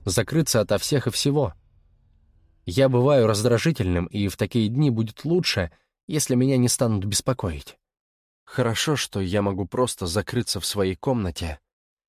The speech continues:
и включить музыку. Я лежу, смотрю в потолок, слушаю песни, некоторые из них спокойные, другие агрессивные, на грани срыва.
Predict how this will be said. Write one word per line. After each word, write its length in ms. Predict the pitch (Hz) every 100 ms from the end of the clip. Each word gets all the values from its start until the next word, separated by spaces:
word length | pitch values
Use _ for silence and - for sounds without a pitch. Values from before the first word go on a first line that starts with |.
| _
и 100 | 165
включить 440 | 135 117 98 110
музыку. 520 | 110 98 92 73 78 73 _ _ _ _ _ _ _ _ _ _ _ _ _
Я 260 | 107 127 180
лежу, 420 | 120 92 131 143 _ _ _
смотрю 480 | - 110 110 165
в 100 | 175
потолок, 540 | - 107 90 113 131 - _ _ _
слушаю 600 | - 175 190 - 107 92
песни, 520 | 127 143 - 127 113 _ _ _ _ _ _
некоторые 540 | 110 107 98 92 95
из 100 | 92
них 140 | 98 92
спокойные, 760 | - 95 139 160 156 143 131 - _ _ -
другие 380 | 113 143 180
агрессивные, 800 | - 98 92 92 - 143 135 120
на 140 | 104 87
грани 320 | 87 90 95
срыва. 440 | - 87 76 73